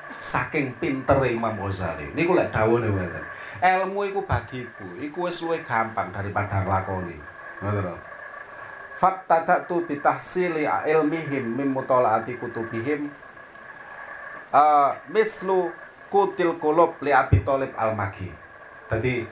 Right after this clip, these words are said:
Imam Ghazali banyak terinspirasi kali ulama namine Abu Thalib Al-Maki ingkang kagungan kitab namine Kutil Qulub. Nggih, diselesaikan semuanya.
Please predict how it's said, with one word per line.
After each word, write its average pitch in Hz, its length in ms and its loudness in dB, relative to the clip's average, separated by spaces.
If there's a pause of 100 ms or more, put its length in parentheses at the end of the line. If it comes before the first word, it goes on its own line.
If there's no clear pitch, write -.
Imam 135 240 4
Ghazali 135 480 2
banyak 120 320 0
terinspirasi 139 1040 2
kali 113 240 0
ulama 120 480 2
namine 113 320 -2
Abu 120 320 -4
Thalib 143 320 4
Al-Maki 117 560 0
ingkang 135 240 0
kagungan 135 320 -2
kitab 143 320 -2
namine 127 320 -4 (560)
Kutil 180 400 2
Qulub. 104 240 -4 (880)
Nggih, 101 240 2 (240)
diselesaikan 185 720 4
semuanya. 120 560 -2